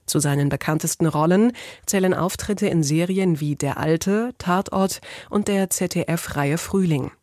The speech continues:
Er spielte auch in Kinofilmen wie Der Untergang und Barfuß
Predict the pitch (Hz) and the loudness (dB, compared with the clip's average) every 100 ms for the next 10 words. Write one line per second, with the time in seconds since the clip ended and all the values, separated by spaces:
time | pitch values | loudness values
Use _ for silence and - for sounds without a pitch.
0 | _ _ - 175 - 240 220 - 196 202 | _ _ -4 -2 0 0 0 0 0 -2
1 | 190 - 214 190 160 156 147 143 139 147 | -4 0 2 2 0 0 2 2 0 0
2 | 147 143 180 208 190 151 143 139 170 170 | -2 0 0 0 -2 0 -2 -2 -2 -2
3 | 151 165 - 185 160 - | 0 0 0 0 2 0